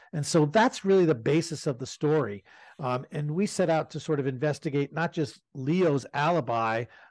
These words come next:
but also who is Jeremy Scott. And so that's basically the story about finding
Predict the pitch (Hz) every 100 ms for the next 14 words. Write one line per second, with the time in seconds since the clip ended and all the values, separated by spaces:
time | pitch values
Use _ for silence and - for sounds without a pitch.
0 | - 143 147 160 170 147 131 - 185 190
1 | 165 151 151 - 139 113 120 120 - 151
2 | 135 95 _ - _ 170 151 175 170 151
3 | - 165 185 - 185 185 - 165 151 151
4 | - 175 151 113 117 - 143 156